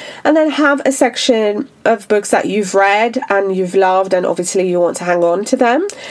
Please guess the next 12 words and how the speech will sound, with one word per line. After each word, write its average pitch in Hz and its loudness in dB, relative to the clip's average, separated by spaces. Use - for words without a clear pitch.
Uh, 269 4
but 254 0
I 285 2
think 415 0
it's 427 0
a 339 0
great 302 2
idea, 269 2
especially 240 0
if 247 -4
you 254 2
have 214 -2